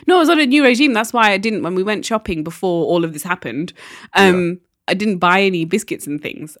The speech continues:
Speaker 1: And that's why now we have no biscuits, and I really want one. I just want one. I don't even want loads. I just want one. I've been really healthy. My portions are much smaller. I'm rationing.
Speaker 2: Mm.
Speaker 1: I just want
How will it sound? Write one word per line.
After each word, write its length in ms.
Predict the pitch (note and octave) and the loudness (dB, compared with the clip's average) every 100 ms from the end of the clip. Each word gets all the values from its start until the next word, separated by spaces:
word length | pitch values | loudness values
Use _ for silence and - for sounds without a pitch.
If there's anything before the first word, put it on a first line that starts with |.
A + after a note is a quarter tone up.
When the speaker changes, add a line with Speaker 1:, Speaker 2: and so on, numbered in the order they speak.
| - | -4
Speaker 1:
And 100 | F#3+ | 0
that's 200 | F3 G3 | 0 0
why 140 | F#3+ | -2
now 440 | F#3+ G3+ C3+ C#3 D3+ | 2 2 2 -2 -6
we 140 | E3+ | -6
have 140 | F#3 F3 | -6 -6
no 80 | F3 | -6
biscuits, 360 | F#3 - - | -8 -8 -10
and 100 | D#3+ | -8
I 60 | D#3+ | -8
really 280 | E3+ D3+ D3+ | -8 -8 -8
want 180 | - C#2+ | -8 -12
one. 260 | B2 D3 E3 | -10 -12 -8
I 40 | |
just 140 | D4+ F4 | -4 -2
want 120 | E4 | -2
one. 260 | C#4 D4 A#3 | -2 -2 -4
I 40 | |
don't 160 | G3 C#4 | -4 -2
even 200 | C#4+ C4+ | 0 -2
want 160 | B3 G#3 | -4 -6
loads. 340 | G#3 A3 E3+ | -4 -2 -4
I 40 | - | -10
just 180 | G3 | -16
want 140 | A3 F3+ | -14 -12
one. 340 | E3 D3 D#3 _ _ _ _ _ _ | -10 -10 -14 _ _ _ _ _ _
I've 100 | E3+ | -2
been 160 | C#4+ | 0
really 200 | A3 A#3+ A3 | 0 -2 -2
healthy. 220 | A3 G#3+ | -4 -4
My 80 | F#3 | -8
portions 400 | - C4 C4+ B3 | -4 -4 -2 -2
are 60 | |
much 160 | A#3 A3 | -2 -6
smaller. 520 | - A3 G#3+ G#3+ G#3 - | -6 -4 -2 -2 -2 -2
I'm 160 | F3+ | -4
rationing. 600 | E3 A#3 - B3 A3+ A#3 A3 _ _ - | -4 -6 -6 -6 -4 -4 -6 _ _ -20
Speaker 2:
Mm. 300 | G#2 G2 F#2+ - _ _ _ | -16 -14 -16 -20 _ _ _
Speaker 1:
I 60 | A3 | -20
just 200 | - - | -20 -20
want 120 | _ | _